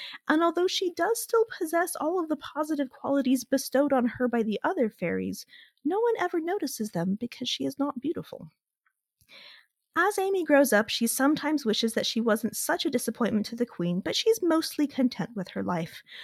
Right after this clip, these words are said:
Her older sisters have to spend their time embroidering tapestries and playing with a golden ball, and they can't go outside unless they are under a canopy to protect their complexions.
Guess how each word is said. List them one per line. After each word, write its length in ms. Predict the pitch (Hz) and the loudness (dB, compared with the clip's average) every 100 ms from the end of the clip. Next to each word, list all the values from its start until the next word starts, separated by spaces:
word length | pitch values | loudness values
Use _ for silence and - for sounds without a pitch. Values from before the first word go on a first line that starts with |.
| - - | -18 0
Her 160 | 302 - | 4 6
older 260 | 330 370 | 6 6
sisters 400 | 339 269 - 214 | 2 0 0 -4
have 160 | - 214 | -2 -6
to 100 | - | -4
spend 220 | - 233 | -2 0
their 140 | 214 | 0
time 340 | 208 - 226 220 | -2 0 2 2
embroidering 580 | 208 190 202 269 285 302 | 2 2 4 4 2 0
tapestries 680 | - 233 233 - 214 214 | 0 -2 -2 -4 -2 0
and 120 | 190 190 | 0 0
playing 280 | - 226 | 2 4
with 160 | 233 - | 4 4
a 40 | |
golden 520 | 190 190 240 262 302 262 | 0 2 2 2 2 4
ball, 260 | 208 202 | 6 6
and 140 | 202 196 | 4 2
they 80 | |
can't 320 | 190 - 330 - | 0 -6 -6 -2
go 120 | 359 | 0
outside 580 | 359 - - 214 196 185 - - | 0 -2 0 0 0 -2 -10 -4
unless 300 | - 233 262 | 4 6 4
they 100 | - | 2
are 100 | 226 - | 2 4
under 240 | 247 311 | 2 2
a 60 | 339 | 0
canopy 440 | - 247 214 - | 0 0 0 -2
to 120 | 208 | -10
protect 340 | - 220 208 - | -10 -10 -10 -8
their 100 | 214 | -6
complexions. 760 | - 247 - - - - 190 | -2 -2 -2 -10 -10 -10 -12